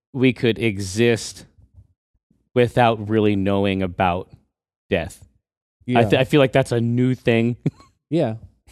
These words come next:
Speaker 1: Right? Like, what an incredible privilege that is.
Speaker 2: It is. It is.
Speaker 1: That you're not thinking about that every second. <laughs>
Speaker 2: Yeah.
Speaker 1: And so they made you think about it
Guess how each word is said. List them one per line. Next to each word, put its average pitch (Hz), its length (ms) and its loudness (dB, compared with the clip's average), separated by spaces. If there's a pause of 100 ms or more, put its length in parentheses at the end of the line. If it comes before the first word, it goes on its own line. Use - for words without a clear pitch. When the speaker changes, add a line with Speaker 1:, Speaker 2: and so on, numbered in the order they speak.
(220)
Speaker 1:
Right? 131 300 4
Like, 131 220 2
what 139 320 0
an 135 100 0
incredible 113 760 0
privilege 98 680 -6
that 101 220 -2
is. 92 320 -10 (220)
Speaker 2:
It 127 180 -2
is. 113 400 0
It 113 120 -12
is. 110 300 -10
Speaker 1:
That 120 180 0
you're 120 160 2
not 113 240 0
thinking 113 400 -6
about 98 440 -4 (540)
that 98 400 -2 (520)
every 98 420 -4
second. - 440 -12 (440)
<laughs> - 60 -18 (640)
Speaker 2:
Yeah. 113 300 -6 (340)
Speaker 1:
And 135 120 2
so 135 160 2
they 139 140 2
made 143 200 2
you 123 100 -2
think 123 180 -2
about 113 280 2
it 101 160 -4